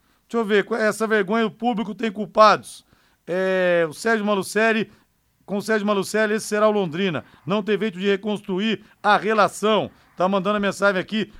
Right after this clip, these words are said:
o Juliano Bolsonarista Pereira. Sempre falando aqui também do Jair Bolsonaro. O Gabriel, Corinthians três, Atlético Goianiense zero,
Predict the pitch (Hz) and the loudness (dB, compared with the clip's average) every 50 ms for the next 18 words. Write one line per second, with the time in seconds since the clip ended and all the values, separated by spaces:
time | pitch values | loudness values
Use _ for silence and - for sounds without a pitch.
0 | - - 190 196 160 120 196 233 214 196 196 220 240 226 226 - - _ _ _ | -10 -6 -6 -6 -4 -4 -4 -2 0 2 2 2 4 2 0 -2 -4 _ _ _
1 | 135 160 220 220 - - - 220 208 202 185 180 226 226 - - 220 - - 208 | -2 0 2 2 2 0 -2 0 0 0 0 0 -2 -4 -4 -6 -6 -4 -2 -2
2 | 202 180 202 220 220 196 160 135 110 95 - _ _ _ _ _ _ - - 233 | 0 2 2 2 2 0 -2 -4 -6 -8 -10 _ _ _ _ _ _ -6 -6 -4
3 | 202 196 220 - - 196 196 208 196 156 175 196 160 180 170 190 214 196 - - | -4 -4 -6 -2 0 0 0 0 -2 -4 -6 -6 -6 -4 -2 -2 -2 -4 -4 -8
4 | - _ _ 139 202 214 170 196 185 202 226 214 185 208 202 - - 202 170 165 | -18 _ _ -8 -6 -2 0 0 0 0 0 -2 -2 -2 -2 -2 -4 -4 0 2
5 | 196 214 196 160 127 104 - _ _ - _ _ _ _ - 220 240 254 262 262 | 4 4 4 2 0 -6 -10 _ _ -20 _ _ _ _ -6 -4 -2 0 0 2
6 | 262 254 214 - _ _ 214 208 269 269 254 269 262 247 226 185 143 107 - _ | 0 0 -2 -4 _ _ 0 2 2 2 4 4 6 6 6 6 4 0 -6 _
7 | _ - _ - 226 254 262 277 269 185 269 254 226 - - - 262 285 294 285 | _ -20 _ 0 2 4 4 2 2 2 2 2 2 2 -2 -2 0 2 2 4
8 | 214 247 240 - 226 240 247 233 - 202 202 226 226 226 226 220 156 185 170 147 | 4 2 2 4 4 4 4 4 2 -2 0 2 2 2 2 0 -2 -4 -2 2
9 | 202 247 277 254 220 | 4 4 4 4 2